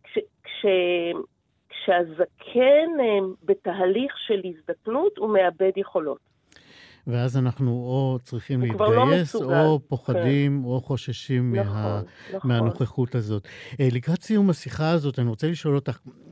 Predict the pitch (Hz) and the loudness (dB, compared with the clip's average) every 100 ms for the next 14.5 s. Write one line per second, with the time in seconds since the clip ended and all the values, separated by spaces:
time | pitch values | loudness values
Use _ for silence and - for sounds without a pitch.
0 | 175 123 117 110 117 156 202 160 135 123 | -4 0 0 0 -2 -2 -2 -4 -2 -2
1 | 117 117 110 110 113 - 127 110 135 151 | 0 0 0 -2 -4 -4 -6 -2 -2 -2
2 | 123 113 107 104 - - 131 - 113 110 | -2 -4 -4 -6 -10 -20 -16 -8 -6 -6
3 | 113 - 117 - 127 104 139 156 - 117 | -8 -8 -12 -10 -10 -2 0 0 -2 -6
4 | 107 123 104 110 110 104 98 - 98 - | -4 -6 -4 -4 -4 -4 -6 -8 -12 -8
5 | 107 98 113 113 117 101 - 113 117 123 | -8 -6 -6 -6 -6 -8 -6 -6 -4 -8
6 | 104 104 101 - - 117 104 113 131 110 | -6 -6 -8 -10 -8 -10 -8 -6 -6 -6
7 | - 147 127 - - 104 104 123 117 - | -10 -2 -2 -2 -8 -6 -2 0 -2 -6
8 | - - - 123 113 107 104 104 - 107 | -20 -18 -6 -4 -2 -4 -6 -8 -8 -4
9 | 113 104 - 160 127 131 127 123 143 - | -4 -6 -12 -14 -10 0 0 0 -6 -6
10 | 139 196 226 262 254 190 170 175 160 160 | -2 -2 -2 -4 -4 -2 -2 -2 -4 -2
11 | 151 147 147 135 175 190 214 185 156 135 | -2 0 -2 0 -2 -4 -4 -2 -2 -4
12 | 123 196 277 277 254 247 208 226 208 160 | 0 2 2 -2 -2 -2 -2 0 -2 -4
13 | 180 156 156 147 143 165 135 120 139 139 | -6 -4 -2 0 0 0 0 -2 -4 -2
14 | 185 180 143 127 123 | -2 -2 -2 -2 -2